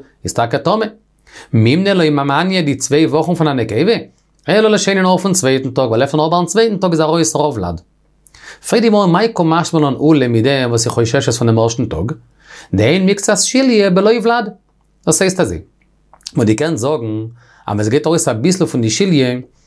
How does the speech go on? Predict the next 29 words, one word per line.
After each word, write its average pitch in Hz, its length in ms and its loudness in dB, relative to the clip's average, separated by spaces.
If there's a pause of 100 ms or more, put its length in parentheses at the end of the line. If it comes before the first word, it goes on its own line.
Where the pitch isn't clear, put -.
(120)
עס - 140 -4
קען 202 220 0
זיין, 208 320 0 (180)
אז 135 160 -2
דער 143 100 0
מקצת 175 340 0
שיליה 214 280 2
בכלל 190 320 0
נישט 190 160 -4 (100)
אין 180 80 2
ולד 131 240 0
אין 120 140 -2
דעם. 117 180 -2 (720)
איז 98 120 -4
דאן 131 180 2 (120)
מאל, 120 200 2
וואו 117 100 0
דער 113 280 0
גאנג 143 240 2
מיט 185 160 -4
טמא 95 220 -4
זיין. 78 200 -10 (500)
וואס 110 180 0
די 107 60 -2
צוויי 147 260 2
חומרס, 185 440 0
איז 110 140 -2
פקס 160 220 -2
פייקע. 214 280 0